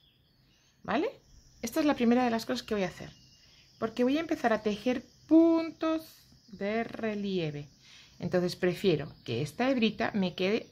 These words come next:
aquí, como escondidita por detrás. Y ahí empezar a hacer esos tres puntos altos. Uno, dos y tres del punto de relieve. Y vamos a empezar a sacar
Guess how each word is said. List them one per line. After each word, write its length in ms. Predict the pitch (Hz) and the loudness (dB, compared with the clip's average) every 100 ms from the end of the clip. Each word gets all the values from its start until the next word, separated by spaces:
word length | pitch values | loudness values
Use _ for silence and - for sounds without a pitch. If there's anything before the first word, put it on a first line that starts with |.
| - | -6
aquí, 340 | 175 156 - - - - _ _ _ _ _ _ - - - - - - - - | -6 -6 -12 -16 -20 -20 _ _ _ _ _ _ -20 -20 -20 -20 -20 -20 -20 -2
como 180 | 220 220 | 2 4
escondidita 640 | 202 - 220 226 240 233 170 | 2 0 2 2 2 -2 -8
por 160 | - 156 | -8 -10
detrás. 420 | - - - - - | -12 -14 -20 -20 -12
Y 140 | - 202 | -2 4
ahí 280 | 220 339 - | 6 4 2
empezar 420 | 226 196 190 196 | 0 -2 -4 -4
a 40 | |
hacer 300 | 226 - 302 - | -2 -2 -4 -6
esos 280 | 190 190 - | -8 -8 -2
tres 220 | 220 214 | -2 -2
puntos 400 | - 156 - - | -4 -8 -8 -12
altos. 380 | - - - - | -14 -16 -20 -6
Uno, 240 | 220 285 466 - _ _ - - - _ - | -2 -2 -4 -12 _ _ -20 -20 -20 _ -10
dos 460 | - 311 - - - - _ - - _ _ | -2 -2 -2 -16 -18 -20 _ -20 -20 _ _
y 140 | - 196 | -6 -6
tres 280 | 175 127 - - | -4 -8 -8 -6
del 180 | 165 | -4
punto 420 | 160 208 220 285 381 | -2 -2 -2 -4 -8
de 160 | 190 151 | -10 -8
relieve. 380 | 143 131 120 - - - - - - - - - - - - | -6 -4 -6 -8 -20 -20 -20 -20 -20 -20 -20 -20 -20 -20 -2
Y 280 | 233 202 - - - - - - | 2 2 0 -14 -20 -20 -20 -4
vamos 260 | - 254 330 | 0 2 2
a 40 | |
empezar 320 | 349 311 285 | 0 0 0
a 60 | 247 | 0
sacar 420 | 240 196 165 156 | -2 -4 -2 -4